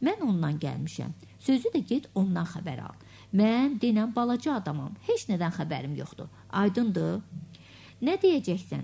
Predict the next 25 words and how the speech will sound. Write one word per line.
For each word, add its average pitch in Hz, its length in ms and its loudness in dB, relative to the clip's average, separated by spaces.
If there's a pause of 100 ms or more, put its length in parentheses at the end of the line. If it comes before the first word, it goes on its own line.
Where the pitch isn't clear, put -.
Aydındır. 185 540 2 (260)
Deməli, 262 440 2
doğrudan 269 500 0
da - 80 -4
aydındır." 123 460 -8 (360)
Ancaq 185 320 2 (100)
Avdini 180 520 0
narahat 175 440 -2
eləyən 170 360 -2
təkcə 214 400 -2
bu 240 160 -4
deyildi. 175 440 2 (320)
O 214 140 6
idi 240 200 -2
ki, - 260 -8 (260)
ağzına 233 400 0
su - 220 -2
alıb 196 340 0
oturmalı 147 560 -4
idi. - 160 -12 (360)
Handa 185 360 2
ki, 202 260 -4
əyri 170 280 0
yola 160 240 0
düşən, 156 400 -4